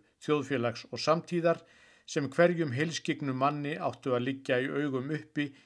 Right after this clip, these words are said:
ef athygli væri vakin á þeim. Samkvæmt þessu reyndi hann að sníða kvæðum sínum búning.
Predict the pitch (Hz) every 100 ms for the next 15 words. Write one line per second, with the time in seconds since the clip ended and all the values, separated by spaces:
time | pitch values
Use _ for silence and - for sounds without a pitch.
0 | _ - 165 160 - 147 - 127 120 123
1 | 123 117 123 127 120 - 135 123 110 110
2 | - _ _ _ _ _ _ _ _ _
3 | - 143 165 175 147 165 165 208 190 147
4 | 156 160 185 135 135 175 151 - 135 139
5 | 131 - 131 135 147 139 156 151 160 -
6 | 156 113 104